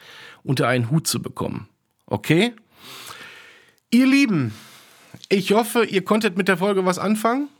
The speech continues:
und ja, wünsche euch noch einen schönen Restmontag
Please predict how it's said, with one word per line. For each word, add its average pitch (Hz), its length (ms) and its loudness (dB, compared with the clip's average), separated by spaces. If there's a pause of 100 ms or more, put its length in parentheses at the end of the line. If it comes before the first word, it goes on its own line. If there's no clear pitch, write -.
(360)
und 180 760 0 (800)
ja, 120 280 2
wünsche 139 280 0
euch 127 180 0
noch 123 140 0
einen 120 100 0
schönen 135 260 2
Restmontag 180 840 0